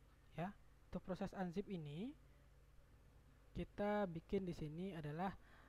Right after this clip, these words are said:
namanya adalah unzip. Oke,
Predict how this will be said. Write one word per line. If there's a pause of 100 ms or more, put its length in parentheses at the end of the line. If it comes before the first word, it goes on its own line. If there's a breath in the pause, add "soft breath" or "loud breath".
(320 loud breath)
namanya
adalah (320)
unzip. (1040)
Oke,